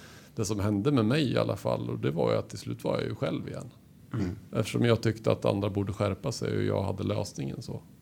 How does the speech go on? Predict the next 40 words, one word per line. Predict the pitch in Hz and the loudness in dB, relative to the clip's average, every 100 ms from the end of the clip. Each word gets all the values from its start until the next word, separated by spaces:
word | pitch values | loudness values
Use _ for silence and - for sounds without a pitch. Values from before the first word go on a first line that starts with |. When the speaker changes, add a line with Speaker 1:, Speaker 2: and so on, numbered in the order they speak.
| - - | -20 -6
Speaker 2:
Det | - | 0
var | 110 | 2
ingen | 107 107 | 4 4
vi-känsla | 107 92 - 90 92 117 | 4 2 0 -2 -2 -4
längre. | 117 95 98 - | -2 -4 -8 -4
Speaker 1:
Nej, | 127 135 165 170 151 139 - 160 | 2 4 4 4 0 -6 -10 -8
för | - | 0
de | 127 131 160 | 4 4 4
var | 156 | 4
ju | 143 | 4
mest | 113 101 - - | 2 0 -6 -4
jobbiga | 123 110 98 135 131 | 2 2 2 2 2
och | - 110 113 113 | 2 0 0 -2
hade | 110 110 | -4 -4
sagt | 104 123 - | -2 -4 -2
samma | - 110 107 | -4 -2 0
saker | 113 113 117 | -2 -2 -4
på | 113 113 | -2 -2
alla. | 113 55 104 - - - | 0 -4 -8 -20 -16 -6
Speaker 2:
Mm. | 92 87 90 - | -4 -4 -8 -10
Speaker 1:
Det | 127 | -4
var | 147 | 0
ju | |
lite | 120 - | -2 -2
det | 120 | -6
som | - | -6
hände. | 101 110 107 | -6 -4 -2
Och | 131 | 4
det | 110 | 8
gjorde | 135 156 113 | 8 8 8
ju | |
också | 113 107 - | 6 4 0
att | 104 107 | -2 0
jag | 104 104 - - - - - | 0 0 -6 -20 -20 -12 -2
kunde | 101 101 | 2 4
gå | 107 | 4
ännu | 95 131 | 4 2
mindre | 151 - - | 0 -2 -6
på | - | -6
möten. | - 120 - | -6 -6 -8